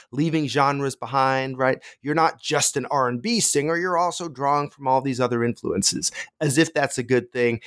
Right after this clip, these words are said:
and as if there's something wrong with being, quote unquote, "just an R and B singer," right? And in the book, I argue, like, no, there's nothing wrong with that. Luther Vandross never had a number one pop hit. He was very clearly, quote unquote, "just an R and B singer," but he was amazing,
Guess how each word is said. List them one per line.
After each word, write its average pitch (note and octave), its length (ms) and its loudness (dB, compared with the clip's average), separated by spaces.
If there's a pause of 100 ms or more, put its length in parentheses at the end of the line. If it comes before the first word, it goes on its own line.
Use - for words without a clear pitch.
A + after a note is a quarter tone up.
(140)
and C3+ 120 -6
as C3+ 140 -2
if D#3 140 0
there's C3+ 200 -2
something A#2+ 360 0
wrong A2 360 -2
with G#2 200 -10
being, G#2 320 2
quote A2+ 280 2
unquote, G#2 460 -2
"just A2 560 -2
an A2 80 -6
R G#2 220 2
and A2+ 100 -6
B F3 160 0
singer," - 500 -4
right? - 160 0
And C3+ 140 -2
in C3 80 2
the B2+ 80 0
book, D#3 220 0
I C3+ 120 -2
argue, C3+ 300 -2
like, C3+ 240 2 (180)
no, G3 120 0
there's F#3 160 -2
nothing G3+ 280 -2
wrong D#3+ 280 0
with - 140 -12
that. - 280 -2
Luther C3+ 260 0
Vandross B2+ 520 -2
never B2 180 0
had A#2+ 220 2
a A2+ 40 -2
number A#2+ 300 2
one A2+ 240 0
pop A2+ 360 -2
hit. E3 280 2 (140)
He D3 160 0
was C#3+ 180 -2
very C#3 300 0
clearly, D#3+ 540 0
quote B2 280 2
unquote, A2+ 400 0
"just A2+ 480 0
an A#2+ 140 -4
R G#2+ 200 2
and A#2 120 -4
B G3 160 0
singer," B2 480 -2 (520)
but D#3 200 2
he F3 80 0
was C#3+ 160 0
amazing, D3 720 0